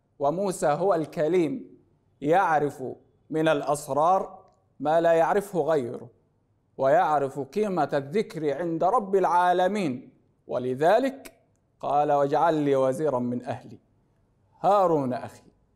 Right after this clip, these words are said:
أشدد به أزري وأشركه في أمري". ما الحيثية يا موسى؟ قال: "كي نسبحك كثيرا ونذكرك كثيرا".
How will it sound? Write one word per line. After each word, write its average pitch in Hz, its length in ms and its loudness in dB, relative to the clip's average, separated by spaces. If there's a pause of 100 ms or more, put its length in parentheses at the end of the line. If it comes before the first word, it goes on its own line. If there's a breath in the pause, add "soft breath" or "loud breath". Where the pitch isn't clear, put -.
(460)
أشدد 165 500 -4
به 147 260 -2 (100)
أزري 117 340 -10 (520)
وأشركه - 680 -2
في 160 320 0
أمري". 156 500 -2
ما 139 80 0
الحيثية 147 680 2
يا 165 280 6
موسى؟ 196 420 -4 (460)
قال: 123 420 -2
"كي 135 300 -6
نسبحك 131 1160 -2
كثيرا 135 1160 2 (680)
ونذكرك 151 1120 2
كثيرا". 160 1120 2